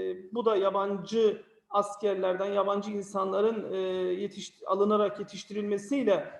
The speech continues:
oluşan, e, ordu birlikleriydi çocuklar, gulam sistemi. Yani yarın bugün sorularda karşınıza gelirse,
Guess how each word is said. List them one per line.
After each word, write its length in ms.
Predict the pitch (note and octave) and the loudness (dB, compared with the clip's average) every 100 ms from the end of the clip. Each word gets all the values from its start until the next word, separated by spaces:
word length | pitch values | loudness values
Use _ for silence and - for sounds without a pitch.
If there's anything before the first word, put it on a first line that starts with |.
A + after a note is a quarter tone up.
| - - | -16 -2
oluşan, 720 | G3+ G3 - G#3+ B3+ C4 - - _ | -2 -2 2 4 4 0 -10 -18 _
e, 360 | F#3 F#3 F#3 - | -2 0 0 4
ordu 520 | A#3 G#3 F3 A3 A#3 - - _ | 6 6 6 6 6 0 -12 _
birlikleriydi 840 | F3+ G#3 G#3 - G#3+ G3+ G3 F#3+ | -10 -6 -6 -2 0 2 0 -6
çocuklar, 460 | G3 F#3+ F#3 A3 G#3+ | -6 -6 -2 2 2
gulam 400 | G#3+ F#3+ G#3 G#3+ | 2 4 4 4
sistemi. 640 | - G3+ - F#3 E3+ D#3 - - | -4 -14 0 0 0 -4 -12 -4
Yani 260 | G#3+ G#3 G3 | 2 2 4
yarın 220 | G#3 A3+ G#3+ | 2 2 0
bugün 200 | A3 G#3+ | -4 -2
sorularda 520 | G#3+ G#3 G#3+ G#3 G#3 | 0 2 2 0 -2
karşınıza 520 | G#3 G3+ G#3+ G3+ G3 | -2 -2 -4 -4 -2
gelirse, 580 | G3 G#3 A3+ - G#3+ | 0 -2 -4 -2 -2